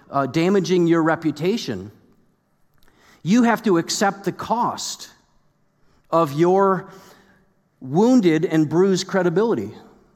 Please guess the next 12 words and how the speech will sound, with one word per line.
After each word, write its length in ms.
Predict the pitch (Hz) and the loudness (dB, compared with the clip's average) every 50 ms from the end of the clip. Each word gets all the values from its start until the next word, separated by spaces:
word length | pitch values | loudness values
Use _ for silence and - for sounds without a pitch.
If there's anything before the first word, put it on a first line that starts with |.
| _ _ _ _ _ _ | _ _ _ _ _ _
You 140 | _ 156 208 | _ 0 0
have 100 | 226 214 | 0 2
to 80 | 226 214 | 0 -2
accept 380 | 180 - - - 208 202 - | -2 0 0 -2 -2 0 -2
the 80 | 196 180 | -4 -4
cost 500 | - - 175 220 247 254 220 165 - - | -4 -4 -2 -2 0 0 0 -2 0 -2
that 160 | 175 160 - | -4 -2 0
your 100 | 190 185 | 0 0
reputation 960 | 170 180 180 175 180 170 165 - 190 196 220 214 - - 131 107 104 98 - - - - _ _ - | 2 0 0 0 -2 -4 -4 -2 -2 -2 -2 -2 -4 -6 -6 -6 -6 -10 -14 -20 -20 -20 _ _ -6
has 180 | 170 160 143 | -4 -4 -4
been 180 | 131 147 147 139 | -2 -2 -2 0
damaged. 640 | - 147 160 185 180 135 95 87 - - - - | 0 -2 -2 0 -2 -2 -4 -6 -12 -16 -18 -20